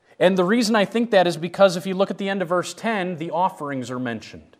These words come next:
"From beyond the rivers of Cush, my worshipers, the daughters of my dispersed ones, shall bring my offering." So, before I get there,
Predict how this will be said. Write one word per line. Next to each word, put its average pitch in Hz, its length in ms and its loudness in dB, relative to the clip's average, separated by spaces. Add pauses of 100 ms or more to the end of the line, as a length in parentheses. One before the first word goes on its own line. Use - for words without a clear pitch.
(1080)
"From 190 260 2
beyond 214 380 4
the 240 60 6
rivers 214 360 6
of 196 140 0
Cush, 190 540 4 (180)
my 180 200 4
worshipers, 170 760 0
the 165 80 -2
daughters 190 500 4
of 180 120 -4
my 190 200 4
dispersed 190 640 -4
ones, 147 520 -4 (180)
shall 185 480 0
bring 170 420 -6
my 156 240 -4
offering." 139 560 -6 (2000)
So, 208 500 0 (420)
before 170 340 2
I 226 80 8
get 208 260 0
there, 147 440 2